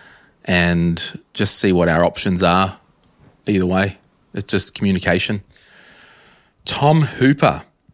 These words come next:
using F I S at Centrelink for financial plan. It's a free service. Are they worth trying? Well, F I S is financial information service, I believe.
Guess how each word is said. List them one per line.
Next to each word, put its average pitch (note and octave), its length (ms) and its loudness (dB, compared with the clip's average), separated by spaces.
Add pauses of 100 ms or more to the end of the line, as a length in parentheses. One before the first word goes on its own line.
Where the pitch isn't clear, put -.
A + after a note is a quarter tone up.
(400)
using B2+ 420 2
F B2+ 240 0
I C#3 180 2
S G2+ 380 2
at G#2 140 2
Centrelink G#2 560 0
for F#2+ 280 2
financial F#2 420 0
plan. F2+ 380 0
It's D#2+ 140 -4
a - 40 -4
free G2+ 220 0
service. F#2 540 0 (100)
Are G2+ 80 4
they G2+ 100 4
worth F#2+ 220 2
trying? F2 500 0 (720)
Well, G#2+ 300 4
F - 160 2
I D3+ 160 4
S G2+ 160 0
is G2+ 120 -2
financial G#2 420 2
information G2 640 -2
service, E2+ 320 -4
I F2 80 0
believe. F#2 520 2